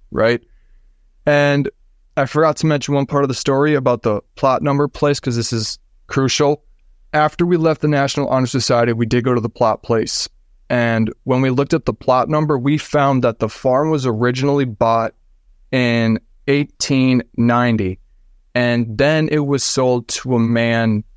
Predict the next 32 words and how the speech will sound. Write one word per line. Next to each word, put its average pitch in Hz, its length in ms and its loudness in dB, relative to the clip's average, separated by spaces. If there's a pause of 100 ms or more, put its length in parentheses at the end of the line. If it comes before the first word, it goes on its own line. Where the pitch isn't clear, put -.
that 110 260 2
I 107 80 0
think 170 240 -2
his 156 100 0
name 139 140 2
was 113 100 -4 (160)
Gordy. 107 420 0 (100)
I 107 80 -2
could 156 180 -2
be 139 100 2
wrong, 107 280 0
but 95 120 -2
I 101 60 -2
think - 260 -4
it - 20 0
was 127 160 0
Gordy. 104 480 -2 (580)
And 127 300 -2
then 143 500 0 (260)
Carl 143 400 0
and 117 100 -4
his 147 220 -2
family 156 300 0
bought 139 320 2
it. 151 200 -2 (140)
Then 127 160 0
after 123 260 -2
that, 123 280 0
the 113 80 0
Ritters 120 420 0
bought 117 340 2
it. 117 200 -2